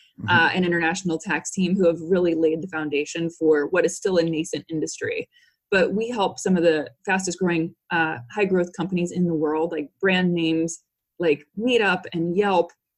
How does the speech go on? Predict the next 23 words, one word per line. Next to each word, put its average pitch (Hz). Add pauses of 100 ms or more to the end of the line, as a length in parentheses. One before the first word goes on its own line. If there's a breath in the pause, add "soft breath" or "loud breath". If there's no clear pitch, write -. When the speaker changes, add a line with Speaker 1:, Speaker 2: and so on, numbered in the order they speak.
(140)
Speaker 2:
um, 156 (140)
grab 170
global 156
market -
share. - (340 soft breath)
And 202
some 220
of 214
them 180
have, 160
you 233
know, 175
and 202
I 190
think 220 (280)
the 185
reason 208
they 175
love 180
our 170
platform 170
is 160
because, 170